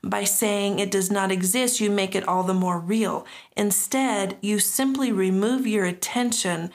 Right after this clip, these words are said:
from the region of sensation where at this moment in the room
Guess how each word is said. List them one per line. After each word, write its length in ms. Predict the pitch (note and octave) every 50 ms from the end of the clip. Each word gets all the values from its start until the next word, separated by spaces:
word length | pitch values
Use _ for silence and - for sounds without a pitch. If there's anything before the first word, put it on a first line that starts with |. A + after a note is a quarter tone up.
| - - _
from 280 | - - A3 G#3 G#3 G3+
the 100 | G3+ G3
region 460 | F#3+ G#3+ A3+ A#3 A3+ A#3 B3+ A#3+ A3
of 100 | G#3 G3+
sensation 840 | - - G3+ G3 G3 G3 - G#3 G3+ G3+ G3+ - - F#3 F#3 F3+
where 240 | F3+ F3+ F#3 - -
at 220 | F#3+ G#3+ A3 A3
this 240 | - C4+ C4+ C4 C4
moment 480 | A#3 A3 G#3 G3 F#3+ F#3+ F3+ F3+ F3+ - -
in 160 | G3+ G3+ G3
the 100 | G3+ G3+
room 480 | F#3+ G3+ G#3+ G#3 G3 F#3+ F#3+ F#3+ F#3